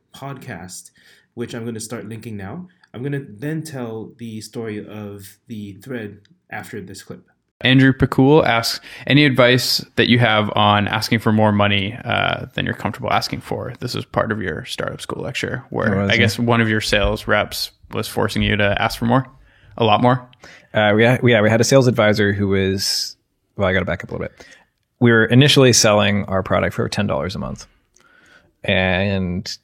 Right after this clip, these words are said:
Speaker 3: you know, a hundred twenty dollars a year. And we, we brought on a sales advisor, and his first advice was, "Well, you have to ask for a hundred and twenty thousand dollars a year."
Speaker 2: <laughs>
Speaker 3: And I was like, "That's a thousand X. That's crazy." Um, so we were going to the first sales meeting,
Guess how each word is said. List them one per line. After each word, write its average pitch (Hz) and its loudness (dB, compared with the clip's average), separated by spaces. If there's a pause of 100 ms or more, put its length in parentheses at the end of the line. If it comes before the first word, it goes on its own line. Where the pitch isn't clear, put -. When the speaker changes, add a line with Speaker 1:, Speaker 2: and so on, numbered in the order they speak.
(140)
Speaker 3:
you - -8
know, 69 -8
a 92 -6
hundred 92 -6
twenty 85 -6
dollars 73 -6
a 71 -12
year. 71 -6
And 71 -10
we, 78 -14
we 78 -8
brought 80 -4
on 82 -6
a - -6
sales 147 4
advisor, 110 4
and 101 2
his 98 -2
first 110 0
advice 101 -2
was, 113 -4
"Well, 98 0
you 104 0
have 117 0
to - -2
ask 101 -2
for - -4
a 101 -2
hundred 104 -2
and 95 -4
twenty 92 -4
thousand 104 2
dollars 78 -2
a 78 -4
year." 78 -4
Speaker 2:
<laughs> - -14 (800)
Speaker 3:
And - -12
I 101 -4
was 107 -4
like, 101 -4
"That's 139 -2
a - -2
thousand 104 0
X. 87 -4
That's - -8
crazy." 98 -4 (300)
Um, 98 -4 (220)
so - 0
we 117 6
were 120 6
going 131 6
to 117 4
the 113 6
first 123 4
sales 139 6
meeting, 117 6